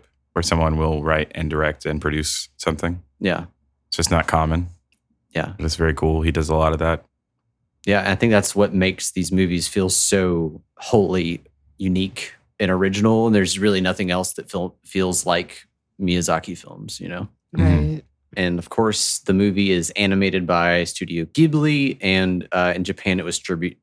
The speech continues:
Speaker 2: distributed by Toho. Um, in America, the, it was, uh, distributed by Disney,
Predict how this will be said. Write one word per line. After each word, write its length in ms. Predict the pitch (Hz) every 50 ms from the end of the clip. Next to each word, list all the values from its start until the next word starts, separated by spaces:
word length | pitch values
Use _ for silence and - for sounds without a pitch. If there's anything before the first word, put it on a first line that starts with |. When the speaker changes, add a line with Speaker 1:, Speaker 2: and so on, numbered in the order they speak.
| -
Speaker 2:
distributed 520 | - - 90 - - 95 90 85 92 87 80
by 180 | 92 85 82
Toho. 640 | 82 - - - 95 90 85 107 98 98 107 110 - - - - _ _ _ _ _ _ _ _ _ _ -
Um, 580 | 98 92 90 87 85 80 80 80 78 - - - -
in 100 | 110 92
America, 600 | 87 90 92 92 90 90 - - 110 101 98 98 92
the, 400 | 95 95 90 87 87 90 - - _ _ _ _ - -
it 60 | 101
was, 200 | 95 92 85 101 95 - _ - 98 98 - -
uh, 320 | 95 90 85 - - - -
distributed 480 | - - - - 95 95 82 90 82 80
by 260 | 101 92 90 90 85
Disney, 560 | 80 - 98 98 95 127 139 160 202 220 -